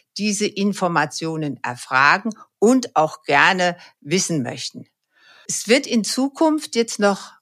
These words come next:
Gott sei Dank, einige Verbesserungen geben durch gesetzliche Änderungen beziehungsweise auch Selbstverpflichtungen. Bei Wein und weinhaltigen Getränken wird es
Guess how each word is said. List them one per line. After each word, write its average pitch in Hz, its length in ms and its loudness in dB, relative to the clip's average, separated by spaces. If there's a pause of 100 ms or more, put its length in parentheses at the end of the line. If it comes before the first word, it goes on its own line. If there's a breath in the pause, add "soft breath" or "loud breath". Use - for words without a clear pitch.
(140)
Gott 202 220 2
sei 196 140 2
Dank, 208 340 2
einige 202 500 0
Verbesserungen 247 1200 2 (180)
geben 262 420 2
durch 180 260 -4
gesetzliche 165 640 -4
Änderungen 226 800 0 (180 loud breath)
beziehungsweise 165 800 -2
auch 160 140 -4
Selbstverpflichtungen. 135 1200 -6 (480 soft breath)
Bei 143 240 -2
Wein 196 480 2
und 170 440 -10
weinhaltigen 160 1000 -2 (240)
Getränken 233 840 -2 (140)
wird 208 300 -4
es - 260 -8